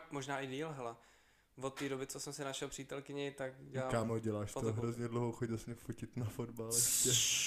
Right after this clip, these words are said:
Speaker 2: Kámo, tak čtyři, čtyři to jsou asi, no.
Speaker 1: Což to určitě.
Speaker 2: Tomu to
Speaker 1: Hele.
Speaker 2: víc možná, kámo, je to pět.
Speaker 1: A teď si vlastně vzpomínám, my jsme vlastně společně všichni tři natáčeli takovou chujovinu.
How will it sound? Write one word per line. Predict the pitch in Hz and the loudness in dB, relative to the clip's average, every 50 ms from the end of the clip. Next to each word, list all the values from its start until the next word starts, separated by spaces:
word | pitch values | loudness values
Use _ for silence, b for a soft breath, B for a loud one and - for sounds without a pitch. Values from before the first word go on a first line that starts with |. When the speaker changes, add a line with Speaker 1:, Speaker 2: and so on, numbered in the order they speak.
| - - - - - - - - - | 2 0 0 -2 -2 -4 -4 -4 -2
Speaker 2:
Kámo, | 113 110 110 110 110 110 107 - - - - - - | 0 0 0 0 -2 -4 -4 -6 -12 -20 -14 -4 -2
tak | 123 123 | -2 -2
čtyři, | - - - 131 120 127 127 - - - | -2 0 4 6 6 6 6 2 -2 -10
čtyři | - - - 135 131 139 | -8 2 6 8 8 8
to | 165 165 | 8 4
jsou | - - - - - - - - - - - - 120 117 123 117 | 2 2 -4 -4 -6 -6 -6 -6 -8 -8 -2 2 2 4 4 2
asi, | 113 - - - - 104 | 0 -2 -4 -8 -6 -6
no. | 98 92 92 101 - - | -6 -6 -8 -10 -10 -12
Speaker 1:
Což | - - 117 | -14 -12 -10
to | 117 - | -8 -8
určitě. | 131 127 - - - - - - - | -10 -10 -12 -16 -16 -16 -16 -8 -2
Speaker 2:
Tomu | 120 113 117 | -2 0 6
to | 135 | 6
Speaker 1:
Hele. | 139 127 | 6 6
Speaker 2:
víc | 120 131 147 143 - - | 6 4 2 2 0 0
možná, | 123 120 113 117 107 110 | -2 -2 0 -2 -4 -4
kámo, | - 107 110 113 | -4 -4 -2 -2
je | 117 | -2
to | 113 | -4
pět. | 113 - 101 98 101 - - - | -2 -4 -4 -4 -6 -8 -12 -8
Speaker 1:
A | - 147 | -6 -4
teď | - 143 135 | -2 -2 -4
si | 139 147 143 | -2 -4 -2
vlastně | 139 143 143 - 151 | 0 -2 -2 0 -4
vzpomínám, | 147 - - 143 143 147 147 143 143 | -6 -4 -4 -2 0 2 2 2 2
my | 143 143 | 2 0
jsme | 139 - 147 143 | -4 -4 -4 -4
vlastně | 139 139 139 139 - - 143 143 139 139 139 139 139 139 | 0 0 -2 -2 -4 -6 -4 -2 0 0 0 0 -2 -4
společně | - - - - 156 165 170 165 147 - - 147 131 127 131 147 156 | -8 -12 -4 -2 4 4 6 4 4 2 0 -2 0 0 0 0 0
všichni | 147 151 147 156 151 151 | 0 -2 0 0 0 0
tři | 147 - - 139 123 127 143 151 | -2 -2 -6 -4 -2 -2 -4 -2
natáčeli | 143 139 131 135 127 127 - - 143 127 | -2 -4 2 2 2 2 2 0 -2 -2
takovou | 135 131 - 143 143 147 | -2 -2 0 0 -2 -2
chujovinu. | 143 - 143 139 131 123 120 120 117 123 156 208 | 0 0 0 2 2 2 2 0 0 -2 -4 -6